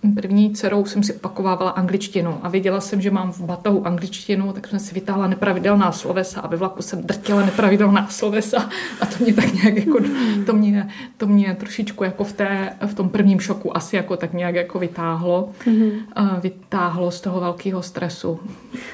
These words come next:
Speaker 2: A ty říkáš, že jsi rozhodla, že, eh, pro miminko
Speaker 1: Mhm,
Speaker 2: místo
Speaker 1: mhm,
Speaker 2: léčby.
Speaker 1: ano.
Speaker 2: Tak co tě vedlo k tomuhle rozhodnutí?
Speaker 1: No, protože jsem si pořád říkala, že já mám šanci
Speaker 2: Mhm.
Speaker 1: ještě. Jo,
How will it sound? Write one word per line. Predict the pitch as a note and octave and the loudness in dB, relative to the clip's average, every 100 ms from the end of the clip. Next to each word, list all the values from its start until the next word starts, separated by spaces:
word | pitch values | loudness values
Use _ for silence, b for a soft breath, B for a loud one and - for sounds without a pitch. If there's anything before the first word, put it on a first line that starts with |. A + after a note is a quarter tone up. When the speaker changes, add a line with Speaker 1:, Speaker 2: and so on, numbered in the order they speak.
| A3 | -2
Speaker 2:
A | A3 | 2
ty | A3 | 4
říkáš, | A3+ G#3+ | 4 2
že | A3 | 2
jsi | A#3+ A3+ | 2 2
rozhodla, | A3+ G#3 G#3 G3+ G#3+ | 4 4 4 2 2
že, | G#3+ G#3 - | 2 0 -6
eh, | - G#3 G3+ | -4 -4 -2
pro | - G#3+ | 2 6
miminko | G#3 G3 F#3 G#3+ D4 | 6 4 2 -4 2
Speaker 1:
Mhm, | A3 A3 | 6 6
Speaker 2:
místo | A3 G#3+ | 6 2
Speaker 1:
mhm, | G3+ | 4
Speaker 2:
léčby. | G3 G#3 F3+ G3+ | 6 6 4 2
Speaker 1:
ano. | G#3 F#3 B B B _ | 2 2 B B B _
Speaker 2:
Tak | G#3+ - | -4 -2
co | A#3 | 0
tě | A#3 | 4
vedlo | A3 A3 | 4 4
k | G#3+ | 4
tomuhle | A3 G#3+ G#3+ | 4 4 4
rozhodnutí? | G#3+ B3+ A3+ - - - - _ _ _ _ _ - | 0 0 0 -2 -8 -12 -14 _ _ _ _ _ 2
Speaker 1:
No, | G#3 G#3 | 4 4
protože | - G3+ G#3 | 0 0 2
jsem | G3+ G#3 | 2 0
si | A#3 | 0
pořád | G#3+ G#3 | 0 0
říkala, | G#3 G#3 G3 G3 | 0 -2 0 2
že | G#3 | 2
já | |
mám | G3+ G#3 | 2 4
šanci | G3+ G#3 G3+ G3+ - - _ _ | 4 4 4 2 -4 -10 _ _
Speaker 2:
Mhm. | A3 A3 | 0 2
Speaker 1:
ještě. | G#3 - - E3+ B B B B B - | 2 0 -8 -10 B B B B B -2
Jo, | G3 G#3 | 0 0